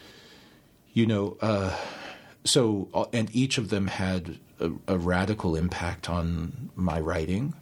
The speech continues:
Um, also, as I was writing What Belongs to You, and I remember very intensely as I was writing the second section and kind of losing heart, um,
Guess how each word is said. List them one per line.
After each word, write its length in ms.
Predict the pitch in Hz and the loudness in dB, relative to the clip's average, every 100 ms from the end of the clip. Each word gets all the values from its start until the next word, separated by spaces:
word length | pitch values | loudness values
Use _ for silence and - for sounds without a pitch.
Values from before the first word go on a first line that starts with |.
| - - - - _ | -20 -20 -20 -20 _
Um, 340 | - 113 104 95 | -2 0 0 -2
also, 680 | 117 127 - 139 123 113 101 - | 2 2 2 2 2 0 -2 0
as 180 | 104 98 | 0 0
I 240 | 95 101 | 0 0
was 640 | 104 104 98 92 - - 139 143 - | 2 2 2 0 -2 -6 -8 -8 -4
writing 460 | 107 110 117 127 | 2 2 4 2
What 140 | 113 - | 0 0
Belongs 400 | 104 98 101 - | 0 0 0 -2
to 100 | - | 0
You, 100 | 101 | 0
and 120 | 107 | 2
I 60 | 104 | 2
remember 400 | 104 107 123 110 | 2 4 2 2
very 380 | 101 107 120 131 | 2 4 4 4
intensely 760 | 120 - 98 92 - 101 107 | 2 0 -2 -2 -2 -2 -2
as 160 | 73 104 | -2 0
I 160 | 87 101 | 0 0
was 520 | 101 95 92 - - - - - - | 0 -2 -2 -2 -6 -14 -20 -20 -14
writing 640 | 104 - 101 95 104 110 | -12 -6 0 2 4 2
the 80 | 104 | 2
second 320 | - 101 98 | 0 0 0
section 640 | - 92 - 92 92 139 - - - - - _ | 0 0 -2 0 -2 -4 -12 -20 -20 -20 -20 _
and 100 | 110 | -2
kind 220 | - 117 | 2 0
of 100 | 101 | 0
losing 440 | 101 110 107 107 95 | 2 2 2 2 0
heart, 640 | - - 101 98 - - - _ - - _ _ _ _ _ - | 0 0 0 0 -6 -12 -16 _ -20 -20 _ _ _ _ _ -4
um, 460 | 104 95 92 104 | -2 0 -2 -6